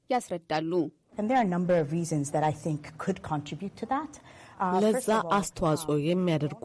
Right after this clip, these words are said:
Speaker 3: በርካታ ምክንያቶች አሉ። በመጀመሪያ ደረጃ የዕድሜ እኩዮቻቸው ምርመራ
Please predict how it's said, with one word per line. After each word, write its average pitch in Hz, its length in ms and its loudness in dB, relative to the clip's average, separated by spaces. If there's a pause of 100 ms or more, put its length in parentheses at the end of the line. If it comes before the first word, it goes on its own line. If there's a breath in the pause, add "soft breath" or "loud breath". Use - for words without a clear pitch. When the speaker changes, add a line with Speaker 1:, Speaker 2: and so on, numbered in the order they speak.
(140)
Speaker 3:
በርካታ 165 520 -2 (140)
ምክንያቶች 160 640 -4
አሉ። 127 200 -4 (220)
በመጀመሪያ 143 720 0
ደረጃ 147 340 -2 (260)
የዕድሜ 220 420 2
እኩዮቻቸው - 840 -6
ምርመራ 170 360 -2